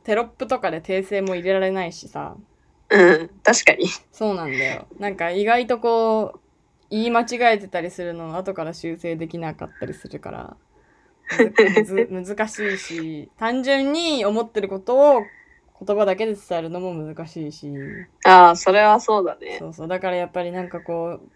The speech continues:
Speaker 1: プロのラジオを聞いてるとやっぱ全然違うなって思う。
Speaker 2: <laughs>
Speaker 1: すごく、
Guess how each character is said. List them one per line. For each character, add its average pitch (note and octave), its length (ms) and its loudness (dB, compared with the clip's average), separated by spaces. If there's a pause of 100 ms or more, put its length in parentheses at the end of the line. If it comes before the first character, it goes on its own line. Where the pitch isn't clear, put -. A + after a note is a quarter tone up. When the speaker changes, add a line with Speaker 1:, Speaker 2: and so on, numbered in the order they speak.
Speaker 1:
プ A#3 100 -8
ロ G#3+ 120 0
の F3 340 -8 (280)
ラ F#3+ 220 0
ジ F3 140 -4
オ D#3+ 120 -6 (540)
を F3 80 -8
聞 F#3+ 220 -6
い F#3 80 -8
て F#3+ 120 0
る F3+ 120 -2
と F#3 100 -8
や E3 80 -4
っ D#3+ 40 -12
ぱ E3+ 140 -12
全 F3 200 -10
然 F3 260 -10
違 G3 80 -4
う F3 180 -2
な A#3+ 120 0
っ - 80 -6 (140)
て C4 80 -2
思 A#3+ 120 0
う。 A#3+ 380 0 (400)
Speaker 2:
<laughs> B3+ 100 8
Speaker 1:
す B3+ 80 8
ご G4 160 10
く、 A4 60 8